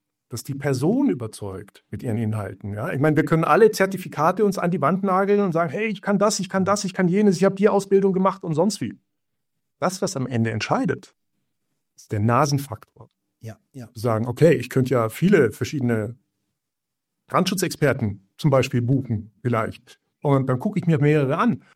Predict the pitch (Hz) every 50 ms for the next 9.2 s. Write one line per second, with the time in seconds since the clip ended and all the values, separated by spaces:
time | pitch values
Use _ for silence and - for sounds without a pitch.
0 | _ - 208 196 190 294 262 214 190 180 156 139 143 180 143 147 139 143 - 147
1 | 135 131 131 123 120 110 - - - 117 107 104 107 104 107 120 139 302 311 -
2 | - - - _ _ _ _ _ _ _ _ _ _ _ - - 139 143 139 143
3 | 135 127 131 - 117 110 117 120 117 - - - 113 - - - 240 285 294 262
4 | 165 139 131 123 - - 110 98 87 - - - _ _ _ _ _ _ _ _
5 | - 170 165 151 123 113 104 101 104 107 - - - 196 208 - - 101 92 92
6 | 98 - _ _ _ - 131 135 _ _ _ _ _ _ _ _ _ _ _ _
7 | _ _ _ _ _ - 123 113 127 113 107 113 117 120 127 123 - - _ -
8 | 135 135 185 185 190 - - - 139 135 170 170 - - 139 123 135 151 151 160
9 | 156 151 -